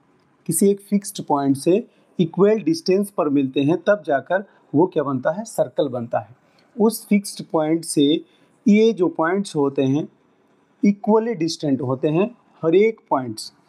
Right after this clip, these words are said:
और ये कितने points मिलकर बने होते हैं?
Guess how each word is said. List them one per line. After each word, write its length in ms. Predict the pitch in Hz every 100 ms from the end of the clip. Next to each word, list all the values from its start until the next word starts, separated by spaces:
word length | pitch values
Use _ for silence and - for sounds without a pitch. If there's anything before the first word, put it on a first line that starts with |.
| _ _ _
और 180 | - 185
ये 160 | 160 185
कितने 380 | 185 165 196
points 420 | 220 208 196 190 190
मिलकर 320 | 180 175 180
बने 200 | 170 180
होते 280 | 170 165 -
हैं? 200 | 160